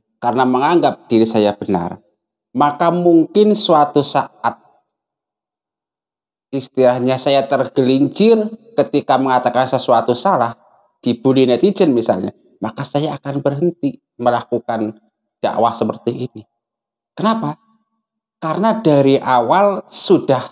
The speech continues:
kurang tepat. Berbicara karena menganggap mampu, berbicara karena kita baik. Ketika kita berbuat salah, ya sudah, kebaikan kita tertutup oleh kesalahan kita.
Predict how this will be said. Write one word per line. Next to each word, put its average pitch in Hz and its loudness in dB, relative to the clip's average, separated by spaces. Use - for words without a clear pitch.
kurang 175 0
tepat. - -6
Berbicara 131 0
karena 139 -2
menganggap 120 0
mampu, 180 2
berbicara 127 0
karena 120 -6
kita 110 -6
baik. 87 -18
Ketika 202 -2
kita 226 2
berbuat 143 0
salah, 214 -2
ya 170 2
sudah, 214 0
kebaikan 147 0
kita 143 0
tertutup 269 0
oleh 131 0
kesalahan 120 -2
kita. - -12